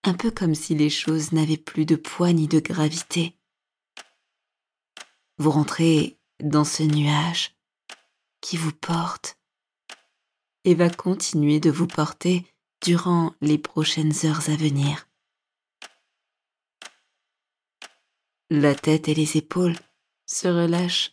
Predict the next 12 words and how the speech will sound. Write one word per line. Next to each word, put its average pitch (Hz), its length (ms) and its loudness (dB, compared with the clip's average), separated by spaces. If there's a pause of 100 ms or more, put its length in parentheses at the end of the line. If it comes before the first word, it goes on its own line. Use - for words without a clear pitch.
(140)
complètement. 151 1000 -2 (2500)
Tous 196 120 -6
les 196 140 0
muscles 190 560 -2
se - 220 -4
détendent 156 760 -2 (380)
les 147 440 0
uns 151 160 4
après 147 300 -2
les 151 280 -2
autres. 156 360 -8 (2000)
D'abord, 175 580 0